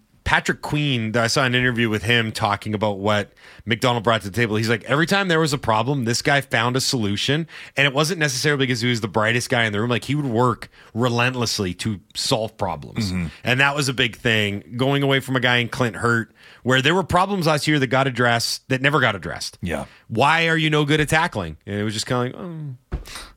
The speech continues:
Speaker 1: You know? Uh, I wanna play audio
Speaker 2: Well,
Speaker 1: from
Speaker 2: the,
Speaker 1: Ian Rapoport.
Speaker 2: the next challenge before you play this audio,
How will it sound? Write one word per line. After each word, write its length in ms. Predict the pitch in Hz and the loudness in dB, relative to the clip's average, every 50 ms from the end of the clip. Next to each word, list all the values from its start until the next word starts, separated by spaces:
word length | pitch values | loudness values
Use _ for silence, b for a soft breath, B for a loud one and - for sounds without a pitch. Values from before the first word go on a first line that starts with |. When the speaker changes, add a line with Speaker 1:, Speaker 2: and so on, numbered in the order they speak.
| _ _ | _ _
Speaker 1:
You 100 | - 127 | -4 0
know? 220 | 127 135 156 170 - B B B B B B B | 0 0 0 -2 -6 B B B B B B B
Uh, 200 | 147 147 151 147 | 2 2 4 4
I 40 | 165 | 2
wanna 240 | 170 185 214 226 220 | 2 2 0 0 -2
play 500 | - - 196 190 185 185 175 170 170 160 | 0 0 2 4 4 4 4 2 0 0
audio 380 | 131 147 147 147 139 151 147 135 | 2 4 4 4 4 2 0 -2
Speaker 2:
Well, 60 | 131 | -4
Speaker 1:
from 160 | - - 156 | 0 0 2
Speaker 2:
the, 100 | - 156 | 2 2
Speaker 1:
Ian 160 | 156 156 147 135 | 2 2 0 0
Rapoport. 640 | 120 117 113 113 - - 156 123 - 160 160 165 | 0 0 0 0 -2 -4 -6 -4 -4 0 2 2
Speaker 2:
the 100 | 170 127 127 | 2 2 2
next 280 | 139 139 139 - - | 2 2 0 0 -2
challenge 500 | - - - 120 113 120 117 104 98 90 | -2 0 2 2 2 2 2 0 -2 -2
before 300 | 82 101 95 - 104 104 | -4 -6 -4 -2 -2 -2
you 80 | 98 92 | -2 -2
play 180 | - 104 95 90 | 0 0 0 0
this 180 | 85 82 - | 0 -2 -2
audio, 520 | 95 95 107 117 101 80 82 82 82 82 | -2 0 0 0 0 -2 -2 -4 -6 -6